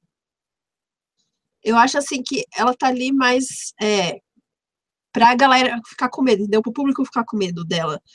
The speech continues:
Tipo, "Meu Deus, o que que ela vai fazer, né? Qual que é o próximo passo dela?" É,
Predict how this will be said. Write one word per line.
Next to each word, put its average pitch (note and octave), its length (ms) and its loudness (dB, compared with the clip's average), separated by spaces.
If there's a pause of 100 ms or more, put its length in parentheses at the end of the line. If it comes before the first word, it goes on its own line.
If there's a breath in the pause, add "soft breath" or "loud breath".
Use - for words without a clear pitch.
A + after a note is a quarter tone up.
(300 soft breath)
Tipo, - 300 -4
"Meu G#3 160 4
Deus, G#3 260 6
o - 60 -8
que A3+ 100 -6
que - 100 -8
ela A#3+ 140 6
vai A3+ 160 2
fazer, F#3 460 0
né? F3+ 120 -2
Qual G#3+ 140 0
que A3+ 80 -2
é B3 60 0
o A#3+ 40 -4
próximo G#3+ 360 0
passo F#3+ 340 0
dela?" F3 400 -2 (1400)
É, F#3+ 720 6